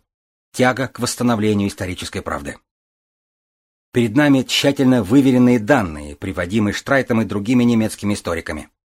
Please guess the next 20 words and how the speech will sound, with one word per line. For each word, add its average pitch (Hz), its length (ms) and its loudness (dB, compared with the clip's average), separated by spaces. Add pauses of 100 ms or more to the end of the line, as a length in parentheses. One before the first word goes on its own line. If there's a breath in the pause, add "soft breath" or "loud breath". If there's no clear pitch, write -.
(460)
Из - 160 -6
пяти 123 300 0
миллионов 143 560 4
семисот - 720 -4
тысяч 131 340 -2
советских 120 480 -4
военнопленных, 107 720 -2 (260)
оказавшихся 87 760 -6
в 82 80 -8
немецкой 107 380 -4
неволе, 113 400 0 (360)
погибло 117 440 2
до 117 100 2
конца 117 340 -2
войны 117 440 2 (420)
три 135 180 4
миллиона 117 640 4
триста 143 420 2
тысяч 143 340 -2
человек, 120 460 0